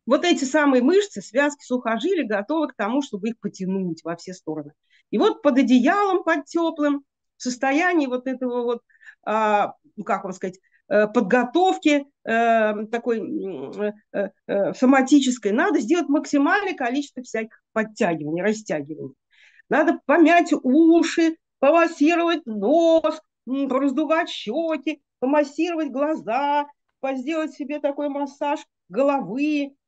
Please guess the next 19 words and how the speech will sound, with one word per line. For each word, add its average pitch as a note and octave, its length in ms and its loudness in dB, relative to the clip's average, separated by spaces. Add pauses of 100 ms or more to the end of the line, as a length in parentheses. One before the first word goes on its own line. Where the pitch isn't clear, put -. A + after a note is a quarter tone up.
(180)
потереть D4+ 540 -2
уши, D#4 540 0 (200)
подёргать C4+ 580 -4
себя B3+ 260 -12
за B3 140 -6
все B3 200 -10
места, A#3 400 -6
вот G3+ 200 -8
всё, G#3+ 140 -8
всё, G#3 220 -12
всё. - 180 -12 (320)
Постучать C#4 800 2
себя B3 240 -2
везде G#3+ 380 -6 (260)
и E4 160 -4
потянуться E4 720 4
во G#3 160 -2
все F#4+ 380 0
стороны. B3+ 640 0